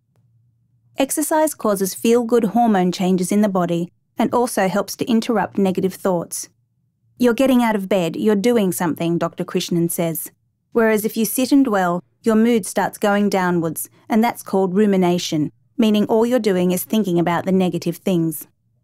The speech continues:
And we've even seen studies showing that just a single exercise session can lead to lots of changes in the brain. And these changes may be the way in which depression improves. Get more sleep.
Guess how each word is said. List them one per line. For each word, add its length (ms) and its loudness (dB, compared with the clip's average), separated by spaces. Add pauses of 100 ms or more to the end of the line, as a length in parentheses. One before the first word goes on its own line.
(600)
And 120 2
we've 180 2
even 280 4
seen 280 2
studies 420 -2
showing 300 0
that 140 -2
just 220 -4
a 40 -4
single 480 0
exercise 600 -4
session 420 -2 (200)
can 200 2
lead 200 0
to 140 0
lots 280 -2
of 80 -6
changes 400 0
in 120 2
the 60 2
brain. 460 0 (420)
And 180 4
these 260 0
changes 520 0
may 260 2
be 140 2
the 120 0
way 280 0
in 140 2
which 220 -2
depression 480 -2
improves. 640 -2 (1160)
Get 240 -2
more 200 0
sleep. 440 -4